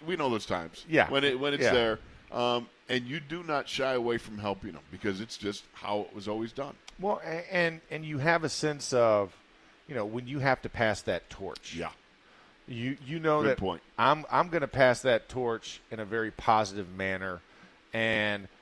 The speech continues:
Speaker 2: because somebody helped you out.
Speaker 1: Yes.
Speaker 2: And so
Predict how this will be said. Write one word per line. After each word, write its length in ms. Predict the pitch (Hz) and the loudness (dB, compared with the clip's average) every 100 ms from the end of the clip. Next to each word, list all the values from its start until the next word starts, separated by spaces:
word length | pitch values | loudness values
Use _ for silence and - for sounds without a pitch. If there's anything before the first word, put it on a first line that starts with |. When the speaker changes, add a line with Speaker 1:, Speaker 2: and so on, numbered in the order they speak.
| _ | _
Speaker 2:
because 480 | 131 127 143 127 117 - _ | -6 2 6 6 4 -6 _
somebody 760 | - - 208 233 180 170 170 147 | -10 8 8 8 8 10 10 6
helped 420 | 120 147 - - | 6 6 6 -4
you 180 | 139 135 | 0 2
out. 200 | 85 - _ _ _ _ _ _ - | 2 -2 _ _ _ _ _ _ -4
Speaker 1:
Yes. 320 | 95 131 - | 0 0 0
Speaker 2:
And 160 | 147 139 | -2 -2
so 380 | - 160 139 | 4 6 6